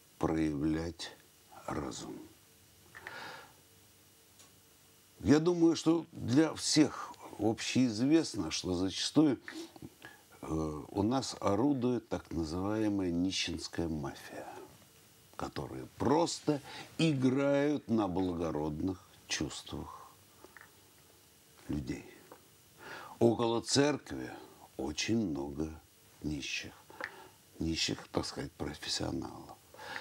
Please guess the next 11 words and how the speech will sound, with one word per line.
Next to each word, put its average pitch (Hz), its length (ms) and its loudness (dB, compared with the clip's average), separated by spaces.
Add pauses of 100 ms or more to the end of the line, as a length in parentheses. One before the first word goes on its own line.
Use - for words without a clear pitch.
(720)
Практически 156 1040 6
каждый 123 720 6
день 78 440 -2 (540)
к - 140 0
нам 95 280 2 (600)
в - 120 -6
храмы 117 580 4 (500)
в 113 160 2
Одинцово 95 640 4
приходят 139 580 4
люди. 101 440 -6